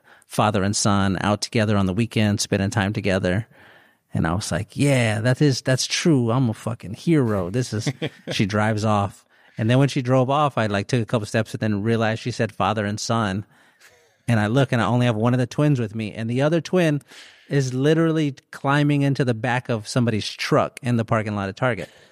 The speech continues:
You know, she's telling me how great of a person I am while one of my kids is trying to get kidnapped. Like, yeah, it's a, it's the weirdest thing. We went to, we went to breakfast a couple of weeks ago.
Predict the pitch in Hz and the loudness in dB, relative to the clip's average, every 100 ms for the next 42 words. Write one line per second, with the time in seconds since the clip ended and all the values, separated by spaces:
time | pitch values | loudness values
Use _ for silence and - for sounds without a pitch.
0 | _ - - - - 135 - 143 - 156 | _ -20 -18 -8 2 2 4 0 4 4
1 | 165 165 147 143 131 131 139 127 131 123 | 4 4 2 0 2 2 2 2 0 0
2 | - 117 113 107 104 104 107 123 123 120 | 0 -2 0 0 2 0 2 2 2 0
3 | 135 113 110 - - 120 113 101 95 73 | -2 -2 -2 -4 -2 0 0 -2 -6 -8
4 | _ - - _ - 185 180 110 90 - | _ -20 -20 _ -4 0 2 2 0 -8
5 | - 143 113 95 - _ _ _ _ - | -10 -2 -2 -2 -10 _ _ _ _ -2
6 | 151 120 127 - 135 - 131 - 165 151 | 2 2 0 0 -2 -2 -4 -2 2 2
7 | 131 143 151 143 - 143 - - - 147 | 2 0 0 -2 -4 -4 -6 -14 -2 2
8 | 151 160 170 151 143 127 139 147 131 127 | 4 2 2 2 0 0 0 0 0 -2
9 | 131 135 127 123 113 110 113 101 110 104 | 0 -2 -2 -2 0 -2 -4 -6 -2 0
10 | 98 | 0